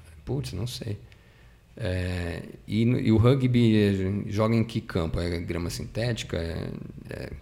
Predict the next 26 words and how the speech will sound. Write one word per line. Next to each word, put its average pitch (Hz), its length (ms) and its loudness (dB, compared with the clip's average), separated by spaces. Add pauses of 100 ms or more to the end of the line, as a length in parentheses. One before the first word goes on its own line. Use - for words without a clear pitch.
(180)
terrão? 104 640 6
Que... 95 280 -4 (420)
Putz, - 240 -6
também 87 200 -10
não 101 80 -10
perguntei 120 380 -8
isso. - 180 -10 (580)
Então, 117 540 4 (260)
o, - 60 -4
o, - 720 -8 (380)
o, - 180 -14 (420)
e 110 300 -10
isso 185 240 -2
nas, 127 220 2
eu 127 180 0
tô 143 140 -2
falando 160 180 -2
do 127 60 4
iniciante 123 400 2
porque - 100 -2
é 143 40 -2
meu 151 140 0
dia 147 200 0
a - 20 0
dia, 107 300 2
mas, 92 520 -4